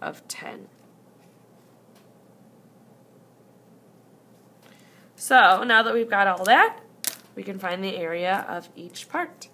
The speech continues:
Here, six by eight is forty-eight,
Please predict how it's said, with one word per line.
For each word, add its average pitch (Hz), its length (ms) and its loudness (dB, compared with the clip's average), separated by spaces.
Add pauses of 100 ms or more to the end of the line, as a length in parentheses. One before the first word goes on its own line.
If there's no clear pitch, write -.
(540)
Here, 277 320 -2
six 240 300 -10
by - 320 -8
eight 226 240 -6
is 190 200 -10
forty-eight, 180 960 -8